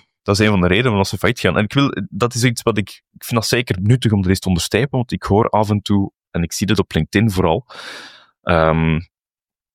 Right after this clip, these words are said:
een aantal kwade tongen die beweren dat een datalek nooit, ehm, desastreuze gevolgen heeft voor bijvoorbeeld de, de waardeverhouding van een bedrijf of voor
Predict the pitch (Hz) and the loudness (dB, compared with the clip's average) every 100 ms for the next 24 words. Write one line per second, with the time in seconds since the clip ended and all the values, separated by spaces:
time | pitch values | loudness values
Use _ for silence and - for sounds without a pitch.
0 | _ 104 101 92 90 - 101 110 101 - | _ 0 0 0 -2 0 2 2 0 0
1 | 104 117 98 82 85 90 110 107 95 85 | 2 2 0 -2 2 4 4 2 0 0
2 | 82 78 107 107 95 - 87 92 101 - | 0 0 0 0 -2 -2 0 2 2 0
3 | - - _ _ _ _ _ _ _ - | -12 -18 _ _ _ _ _ _ _ -2
4 | 90 82 80 107 104 - 104 95 85 85 | 0 2 2 0 0 -2 0 0 0 0
5 | 98 107 95 90 - 92 82 80 87 90 | 0 2 2 0 -2 -4 -2 -2 -2 0
6 | 85 - - _ 80 80 80 - _ _ | -2 -2 -16 _ 0 2 0 -4 _ _
7 | _ _ _ - 98 80 87 107 98 82 | _ _ _ -6 -2 2 4 2 2 0
8 | 85 82 80 80 80 80 78 78 82 82 | 0 0 0 0 0 0 0 0 0 0
9 | 78 - 76 76 - 85 80 - - | 0 -4 -8 -8 -2 0 0 -4 -16